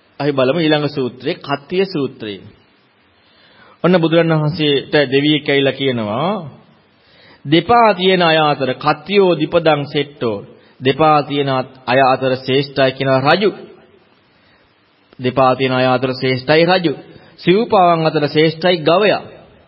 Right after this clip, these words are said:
භාර්යාවන් අතර ශ්‍රේෂ්ඨයි කියනවා තරුණ කාලයේ විවාහ වීම. ඒ වගේම පුතුන් අතර ශ්‍රේෂ්ඨයි කියනවා කවුද? වැඩිමහල් පුත්‍රයා. දෙ-, දෙපා ඇති අය අතර ශ්‍රේෂ්ඨයි කියනවා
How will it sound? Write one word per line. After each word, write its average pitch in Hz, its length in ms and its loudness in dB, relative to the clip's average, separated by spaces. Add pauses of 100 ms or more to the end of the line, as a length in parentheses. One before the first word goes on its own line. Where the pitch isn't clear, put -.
(800)
භාර්යාවන් 156 760 4
අතර 147 260 -4
ශ්‍රේෂ්ඨයි 143 540 0
කියනවා 131 300 -2
තරුණ 180 500 2
කාලයේ 151 680 0 (260)
විවාහ 143 360 2
වීම. 113 260 -6 (1300)
ඒ 151 120 0
වගේම 151 360 2 (160)
පුතුන් 226 400 0
අතර 160 240 0
ශ්‍රේෂ්ඨයි 143 520 0
කියනවා 123 420 -2 (240)
කවුද? 131 280 -2 (240)
වැඩිමහල් 135 640 0
පුත්‍රයා. 120 480 -14 (2000)
දෙ-, 151 320 2
දෙපා 151 420 2
ඇති 165 320 0
අය 170 100 4
අතර 170 220 0
ශ්‍රේෂ්ඨයි 160 500 0
කියනවා 165 380 0